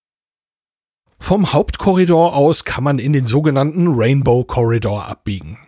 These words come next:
Der ist schick gestaltet und trägt seinen Namen aufgrund der farbigen Verglasung im Dach. Ein Foto ist in den Shownotes verlinkt. In diesem Korridor stellte die esa wieder die Erdsatellitenmissionen vor.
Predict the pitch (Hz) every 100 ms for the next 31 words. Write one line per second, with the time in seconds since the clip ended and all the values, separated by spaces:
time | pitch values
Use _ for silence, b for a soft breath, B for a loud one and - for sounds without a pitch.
0 | _ 135 120 101 - 220 - 147 - 131
1 | 190 190 175 - 143 - 160 - 156 143
2 | 127 156 180 120 123 - 151 147 110 -
3 | 120 120 117 117 - 170 123 107 107 110
4 | 101 95 92 - - _ _ B B B
5 | B B B 151 151 262 196 156 - 147
6 | 147 151 151 101 - - 82 85 - -
7 | _ _ _ b b b 175 175 269 294
8 | - 214 247 247 254 - 147 160 139 -
9 | 117 123 143 123 120 139 135 - 113 110
10 | 131 120 104 98 104 104 - 107 98 92
11 | 92 110 78